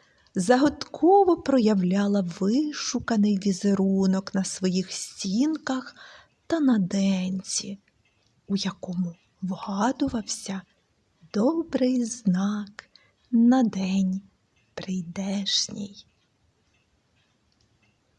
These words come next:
Старезна вичовгана бруківка аж блищить. Бари, столи,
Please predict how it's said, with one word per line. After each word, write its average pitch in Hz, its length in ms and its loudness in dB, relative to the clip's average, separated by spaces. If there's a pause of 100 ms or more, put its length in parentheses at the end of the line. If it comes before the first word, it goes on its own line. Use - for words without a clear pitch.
(540)
Старезна 247 1200 0 (220)
вичовгана 214 1040 2
бруківка 190 1040 0 (320)
аж 202 300 -2
блищить. - 1400 -6 (1120)
Бари, 226 880 -2 (360)
столи, 220 960 0